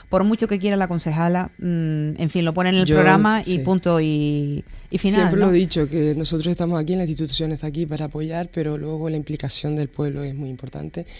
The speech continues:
Speaker 2: Y en este caso yo agradecerle, porque
Speaker 1: Mm.
Speaker 2: yo creo que en todos los pueblos la implicación es, es grande. Y en la fiesta de Corralejo, pues, mm, evidente que, que yo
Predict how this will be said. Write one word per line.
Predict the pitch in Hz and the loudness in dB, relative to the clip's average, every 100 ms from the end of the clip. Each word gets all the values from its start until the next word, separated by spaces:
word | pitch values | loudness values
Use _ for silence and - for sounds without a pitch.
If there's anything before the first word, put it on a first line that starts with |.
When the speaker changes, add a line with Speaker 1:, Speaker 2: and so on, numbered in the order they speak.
| - - | -20 -6
Speaker 2:
Y | 143 | -2
en | 156 | -2
este | 156 | -2
caso | 151 147 - 160 156 151 | -4 -2 -2 -2 -2 -2
yo | 147 147 147 | -4 -4 -4
agradecerle, | 147 147 147 147 160 214 - | -6 -6 -4 -4 -4 -6 -10
porque | - - - 143 | -18 -14 -2 0
Speaker 1:
Mm. | 139 | 2
Speaker 2:
yo | 147 | -2
creo | 139 139 | -8 -10
que | 139 | -10
en | 135 | -10
todos | 131 135 | -10 -12
los | 131 | -12
pueblos | - 135 127 - - - - - | -10 -10 -10 -16 -20 -20 -16 -4
la | 156 | -2
implicación | 147 139 151 143 - 147 143 | -2 -4 -4 -4 -6 -6 -6
es, | 139 135 135 139 139 208 139 | -8 -8 -10 -12 -14 -16 -14
es | 123 139 | -12 -10
grande. | 147 160 208 - - - - _ | -8 -6 -8 -10 -20 -20 -20 _
Y | 175 156 147 135 | 0 2 4 2
en | |
la | 135 | 0
fiesta | 135 143 | -2 -4
de | |
Corralejo, | 147 139 139 151 | -2 -2 -2 -4
pues, | 156 151 147 143 139 120 - - | -6 -6 -4 -4 -4 -6 -10 -12
mm, | 143 135 139 123 127 147 - - _ - - - - - - - - | -12 -10 -12 -14 -16 -20 -20 -20 _ -20 -20 -20 -18 -16 -12 -8 -4
evidente | 156 147 151 156 160 | -2 0 0 -2 -6
que, | 160 156 151 147 | -10 -14 -14 -14
que | 160 156 147 - - - - | -12 -10 -12 -14 -20 -20 -6
yo | 165 | 2